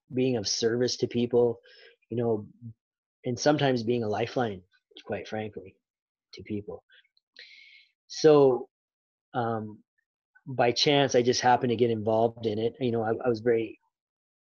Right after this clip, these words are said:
enthusiastic about being involved in it and, um, made friends with some of the people that had founded it and, uh, Ron Robood, who's,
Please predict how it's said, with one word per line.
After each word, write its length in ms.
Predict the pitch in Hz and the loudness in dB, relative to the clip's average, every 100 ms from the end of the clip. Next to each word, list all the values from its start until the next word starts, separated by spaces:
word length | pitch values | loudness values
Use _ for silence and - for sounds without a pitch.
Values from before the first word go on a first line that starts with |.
| _ | _
enthusiastic 800 | 127 - 139 120 117 123 123 120 | -8 0 0 2 2 2 0 -2
about 280 | 107 101 90 | -2 -4 -2
being 200 | 120 135 | 2 2
involved 360 | 117 98 95 98 | 0 -4 -8 -10
in 120 | 101 | -10
it 140 | 110 - | -10 -12
and, 280 | 113 104 101 _ _ _ _ _ _ _ _ _ _ - | -12 -12 -14 _ _ _ _ _ _ _ _ _ _ -12
um, 340 | 104 85 92 _ _ _ _ _ _ - | -10 -12 -16 _ _ _ _ _ _ -2
made 240 | 135 131 | 2 4
friends 260 | - 123 117 | 2 0 2
with 100 | 117 | 0
some 160 | 127 120 | 0 0
of 80 | |
the 60 | 110 | 0
people 400 | - 117 120 113 | 0 0 4 4
that 180 | 110 - - | 2 -2 -6
had 180 | 117 101 | -8 -4
founded 420 | 117 110 107 107 | -4 -2 -2 -2
it 160 | 113 - - | -2 -4 -8
and, 320 | 120 104 104 | -6 -6 -6
uh, 280 | 104 101 95 90 _ _ _ _ _ 113 - _ - | -8 -8 -10 -14 _ _ _ _ _ -20 -20 _ -6
Ron 200 | 123 120 | -4 0
Robood, 440 | 117 104 113 113 | 0 2 0 0
who's, 540 | 110 98 101 - - | -2 -6 -8 -12 -14